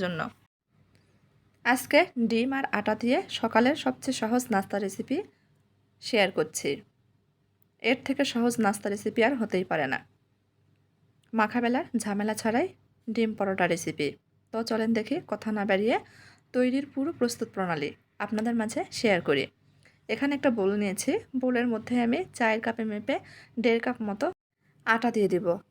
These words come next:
আটার মধ্যে স্বাদ মতো লবণ দিয়ে দিব। এখন নেড়েচেড়ে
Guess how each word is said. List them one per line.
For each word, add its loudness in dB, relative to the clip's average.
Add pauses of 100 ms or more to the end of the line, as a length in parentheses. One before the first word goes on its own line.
(220)
আটার 2
মধ্যে 0 (260)
স্বাদ 4 (100)
মতো 0 (140)
লবণ 2 (1200)
দিয়ে 0
দিব। -2 (460)
এখন -6 (300)
নেড়েচেড়ে 0